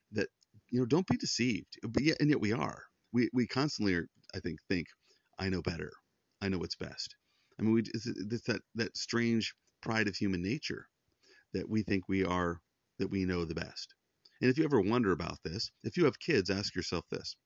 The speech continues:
If you have kids, how, how hard was it to decide who would watch your kids or raise your kids should you die? Now, some of us, I don't know if we've even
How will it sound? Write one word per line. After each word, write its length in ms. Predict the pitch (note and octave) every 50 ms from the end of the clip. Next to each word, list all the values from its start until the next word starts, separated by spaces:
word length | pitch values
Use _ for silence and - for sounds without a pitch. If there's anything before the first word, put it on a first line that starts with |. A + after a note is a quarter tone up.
| _
If 100 | - F#2
you 60 | B2+ C3
have 120 | A2 -
kids, 320 | - - F#2+ F#2+ - - - _ _ _ _ _ _ _ _ _ _ _ _ _ _ _ _ _ _ _ _ _ _ _ _ _ _ _ _ -
how, 240 | - B2+ C#3+ D3 C#3 - - - -
how 220 | - C3+ D3 D3+
hard 360 | C3+ - C3+ C3+ D3 D3 B2
was 240 | G#2 F#2 F2+ E2+ -
it 140 | G2+ A2+ - _ _ _ _ _ _ _ _ _ _ _ _ _ _ _ - _ _ -
to 80 | -
decide 560 | A2+ G#2+ G2 - - A#2 A#2 A2 F#2+ F#2 F#2 F#2 F#2+ _ _ _ -
who 220 | E2 A2+ B2+ C3
would 240 | B2+ A#2 G#2+ G2 - - -
watch 420 | - F2+ G2 G2+ - - - -
your 80 | G#2+ -
kids 500 | - - G#2 G2+ F#2+ F#2+ G2 - - - _ _ _ _ _ _ _ _ -
or 140 | - G2 F#2+
raise 300 | F2+ F#2+ G2+ G#2+ A2 -
your 100 | - -
kids 480 | - - F2+ E2+ F2 F2 - - - - _ _
should 260 | - - G2 F2+ E2+
you 80 | F2+ F#2
die? 300 | E2 F#2 G#2 B2 A2 - - - _ _ _ _ _ - - - -
Now, 200 | G3 G3+ E3+ D#3
some 280 | C3+ - - D3 E3 G3+
of 140 | F3 F#2+ F2+
us, 280 | F2+ A#2 C3+ - - - _ _ _ _ _ _ _ - G2+
I 40 |
don't 140 | G#2+ A#2 G2
know 120 | G#2+ A2 A2
if 100 | G#2 G#2+
we've 160 | G2 F2+ G2
even 340 | A2 G2+ G2+ F#2 F2+ E2